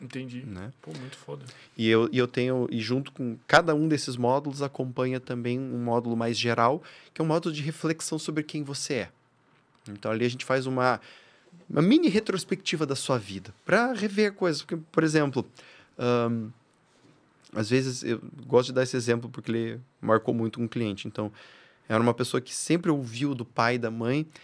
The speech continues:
Speaker 2: que ela era uma, uma criança impossível, né?
Speaker 1: Uhum.
Speaker 2: "Ah, você é muito agitado, você, você não tem jeito e tal, não sei o quê."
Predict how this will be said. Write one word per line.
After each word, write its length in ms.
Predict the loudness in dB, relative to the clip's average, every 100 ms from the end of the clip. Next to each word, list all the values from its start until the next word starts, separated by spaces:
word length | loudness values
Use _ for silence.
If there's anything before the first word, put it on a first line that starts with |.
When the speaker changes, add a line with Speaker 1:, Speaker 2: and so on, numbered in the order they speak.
| -20 _
Speaker 2:
que 80 | -6
ela 120 | -2
era 80 | -2
uma, 100 | -4
uma 180 | -6 -10
criança 380 | -4 -2 -2
impossível, 680 | -6 -6 -8 -4 -4 -6 -8 -14 -4
né? 240 | -2 -2
Speaker 1:
Uhum. 100 | -4 -14 -14
Speaker 2:
"Ah, 60 | -12
você 220 | -8 -6
é 20 |
muito 180 | -4 -2
agitado, 800 | -2 -2 -2 2 4 2 -4 -10
você, 300 | -10 -12 -8 -6 -6
você 300 | -6 -8 -8
não 100 | -6
tem 220 | -4 -4
jeito 520 | -2 0 4 2 0
e 40 | -6
tal, 240 | -4 -4
não 60 | -4
sei 120 | -10
o 40 |
quê." 140 | -14